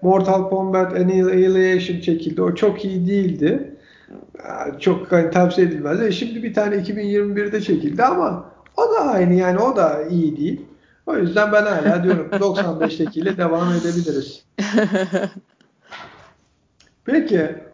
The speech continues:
Speaker 1: o zaman şeye geçelim mi senle? Ee, The Falcon and the Winter Soldier. Sezonu bitirdik.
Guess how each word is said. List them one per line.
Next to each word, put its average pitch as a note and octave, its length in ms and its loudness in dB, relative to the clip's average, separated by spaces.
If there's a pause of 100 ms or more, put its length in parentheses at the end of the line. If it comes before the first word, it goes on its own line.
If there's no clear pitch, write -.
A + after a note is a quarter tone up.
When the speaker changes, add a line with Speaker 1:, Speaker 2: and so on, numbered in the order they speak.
(140)
Speaker 1:
o F#3 100 2
zaman A3 480 2 (200)
şeye G#3 360 4
geçelim A3 600 -4
mi D3 280 -6 (100)
senle? D#3 380 -4
Ee, D3 960 -2
The F3+ 300 4
Falcon G3 520 2
and F3+ 240 0
the F#3+ 60 -6
Winter A3+ 400 -2
Soldier. C3+ 440 -2
Sezonu F3 500 2
bitirdik. G3 720 -4